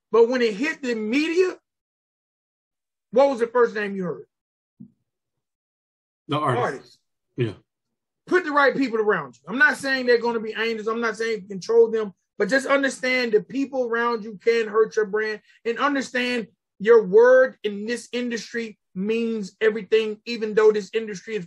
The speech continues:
Speaker 1: full of snakes. I walked away from this thinking, "Damn, church is not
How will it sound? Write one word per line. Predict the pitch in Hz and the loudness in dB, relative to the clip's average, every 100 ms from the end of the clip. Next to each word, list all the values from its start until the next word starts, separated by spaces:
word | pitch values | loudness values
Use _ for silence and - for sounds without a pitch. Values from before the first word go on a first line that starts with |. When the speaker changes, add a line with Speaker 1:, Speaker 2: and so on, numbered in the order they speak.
| - | 0
Speaker 1:
full | 226 | 0
of | 214 | 0
snakes. | 180 - 214 180 _ - _ _ _ _ _ _ _ _ | -4 -6 -6 -6 _ -20 _ _ _ _ _ _ _ _
I | - 330 392 | 4 4 4
walked | 311 320 240 | 6 4 4
away | 240 214 220 202 151 151 _ _ _ _ _ _ | 0 4 4 4 0 -12 _ _ _ _ _ _
from | - 247 233 220 208 185 | -2 2 2 0 -4 -6
this | 226 214 - | -4 -4 -4
thinking, | - 226 180 180 165 - _ _ | -4 -4 -6 -10 -10 -12 _ _
"Damn, | - 214 156 120 _ | -2 -2 -2 -8 _
church | - 220 180 | -2 -2 -2
is | 160 | -8
not | 175 180 | -8 -8